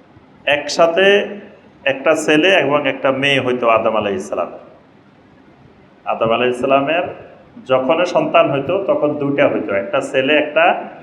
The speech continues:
মেয়ে। তো এরা দুইজন ভাই বোন হিসাবে বিবেচিত হইতেন, মানে, এদের দুইজনের মধ্যে বিবাহ শাদী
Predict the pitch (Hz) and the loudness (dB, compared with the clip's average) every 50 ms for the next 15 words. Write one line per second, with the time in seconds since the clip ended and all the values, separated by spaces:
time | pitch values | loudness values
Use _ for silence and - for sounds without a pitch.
0 | - - - - - - - 214 208 - 95 90 82 - - - - - - - | -20 -20 -20 -20 -20 -20 -18 -16 -14 -12 -12 -12 -12 -14 -18 -20 -20 -20 -20 -18
1 | - - - - - - - - - - - - - 175 - 202 214 214 214 - | -16 -16 -16 -16 -18 -16 -12 -12 -12 -8 -2 0 2 4 6 4 4 4 2 4
2 | 190 190 185 175 - 185 185 175 165 156 156 185 196 - - - - - - - | 6 6 6 6 4 4 4 4 4 2 0 -2 -6 -10 -12 -14 -16 -18 -20 -20
3 | - - - - _ - - 120 131 139 151 151 151 156 165 165 160 156 - 165 | -20 -20 -20 -20 _ -20 -6 -2 0 2 2 2 2 2 0 0 -2 -2 0 0
4 | 156 151 151 147 147 139 139 135 131 123 127 127 - - 110 95 101 101 101 98 | 2 2 2 0 0 0 0 0 0 0 0 -2 -4 -2 -2 -2 -2 -2 -4 -6
5 | - - - - - - _ - _ _ _ _ - 117 123 131 131 131 131 139 | -10 -12 -16 -20 -20 -20 _ -20 _ _ _ _ -16 -10 -4 0 0 0 2 2
6 | 156 165 165 165 - - - 151 156 151 156 156 151 139 135 131 131 131 131 135 | 2 2 2 0 -4 0 0 2 2 4 4 4 4 2 2 0 0 -2 -2 -2
7 | 165 180 185 160 151 151 143 131 127 143 147 147 151 151 151 151 170 190 202 | -2 -2 0 0 0 2 2 2 2 2 0 0 2 0 2 2 2 0 0